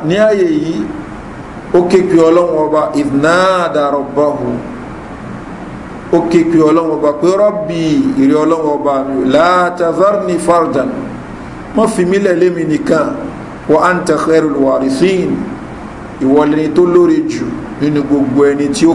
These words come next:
kàn yín." Ọlọ́run ọba náà ni ó kàn yín, "Kullu man alayha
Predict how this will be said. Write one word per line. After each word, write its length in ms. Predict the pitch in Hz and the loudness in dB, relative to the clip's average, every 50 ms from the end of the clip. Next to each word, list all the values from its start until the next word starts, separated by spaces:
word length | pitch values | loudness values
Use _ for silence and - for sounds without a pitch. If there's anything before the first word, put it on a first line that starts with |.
| 165 | 2
kàn 160 | 170 170 208 143 | 2 0 2 2
yín." 240 | 147 147 143 131 123 - - - - - - - - - - - - - - - - - - - - - - - - - - - | 0 0 -2 -2 -6 -8 -8 -10 -10 -12 -12 -12 -12 -14 -14 -14 -14 -14 -16 -16 -14 -14 -14 -14 -14 -14 -14 -14 -14 -10 -4 0
Ọlọ́run 240 | 139 156 170 170 165 165 | 2 4 4 4 2 2
ọba 220 | 156 147 156 151 | 2 2 0 0
náà 320 | 151 156 165 175 170 165 156 147 | 0 0 0 0 0 0 -2 -2
ni 120 | 147 151 156 | 0 2 2
ó 40 | 165 160 - | 2 2 2
kàn 100 | - 156 151 | 0 0 0
yín, 200 | 160 165 160 156 - - - - - - - - | 0 -2 -2 -4 -4 -6 -10 -10 -12 -12 -6 0
"Kullu 340 | - 180 180 180 180 170 160 | 0 2 2 2 2 0 2
man 240 | 160 165 170 170 175 | 2 0 0 0 -2
alayha 760 | 175 151 147 147 143 151 160 165 165 156 160 165 160 165 160 | -2 0 2 2 2 2 2 2 2 2 2 2 2 2 0